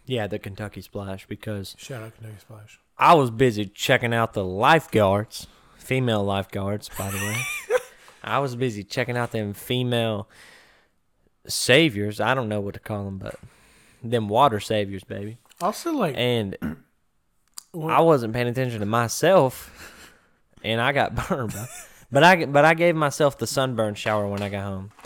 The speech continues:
Speaker 2: Like, I, I kinda, I kinda understand the stereotype of, like, oh, the lifeguards are, like, the attractive, you know, college girls.
Speaker 1: Mm-hmm.
Speaker 2: But it's like, bro, if I'm drowning,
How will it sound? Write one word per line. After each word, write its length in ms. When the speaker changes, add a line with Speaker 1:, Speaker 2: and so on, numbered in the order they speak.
Speaker 2:
Like, 180
I, 360
I 140
kinda, 380
I 120
kinda 260
understand 640
the 60
stereotype 760
of, 160
like, 400
oh, 180
the 160
lifeguards 640
are, 40
like, 180
the 120
attractive, 960
you 100
know, 220
college 720
girls. 720
Speaker 1:
Mm-hmm. 400
Speaker 2:
But 160
it's 220
like, 240
bro, 200
if 160
I'm 200
drowning, 580